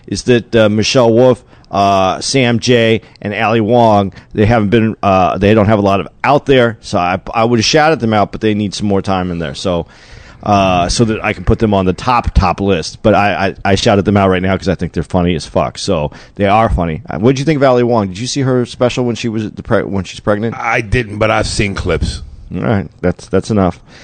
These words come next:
Speaker 1: Um, number fifteen, I put Lily Tomlin. Fourteen, Elaine Boozler. Thirteen, Ellen DeGeneres. Twelve, Whoopi Goldberg. Eleven, Jean, Janine Garofalo.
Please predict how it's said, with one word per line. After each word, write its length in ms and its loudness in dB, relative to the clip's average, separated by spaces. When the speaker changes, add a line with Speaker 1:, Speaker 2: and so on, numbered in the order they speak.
Speaker 1:
Um, 500 2
number 280 4
fifteen, 520 2
I 100 0
put 180 2
Lily 300 6
Tomlin. 480 2
Fourteen, 540 2
Elaine 320 4
Boozler. 480 4
Thirteen, 440 2
Ellen 260 2
DeGeneres. 680 0
Twelve, 360 4
Whoopi 240 2
Goldberg. 560 4
Eleven, 540 2
Jean, 500 0
Janine 380 2
Garofalo. 580 2